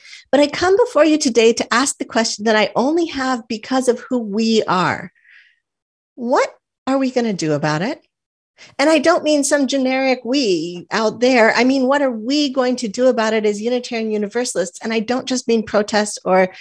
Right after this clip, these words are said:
even resolutions of immediate witness. Again, some of you have been long, at this longer than I have been alive, again and again and again. And those things have their place.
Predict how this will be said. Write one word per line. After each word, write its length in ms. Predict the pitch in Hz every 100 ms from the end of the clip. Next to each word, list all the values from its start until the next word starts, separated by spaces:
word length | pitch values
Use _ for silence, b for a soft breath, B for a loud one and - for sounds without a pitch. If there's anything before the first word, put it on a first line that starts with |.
| B B -
even 400 | 233 214 214 - - _
resolutions 520 | 220 220 220 214 214 208
of 60 |
immediate 400 | 202 208 208 196
witness. 400 | 196 - 190 185 -
Again, 440 | 202 247 214 202 b b b -
some 340 | - 269 285
of 100 | 262
you 120 | 240
have 140 | 220 220
been 160 | 226
long, 280 | 220 233 220
at 180 | 214 208
this 200 | 208 208
longer 640 | 202 214 226 233 226 214 214 B -
than 120 | 208
I 160 | 220 233
have 220 | 240 214
been 140 | 226
alive, 500 | 214 214 233 247 233 233
again 420 | 196 208 233 233
and 180 | - 208
again 360 | 202 226 226 -
and 140 | 208
again. 440 | 196 233 226 214 208 B -
And 140 | 214
those 260 | 226 262 -
things 300 | 262 254 240
have 280 | 247 240 220
their 160 | 214
place. 560 | 214 262 269 196 -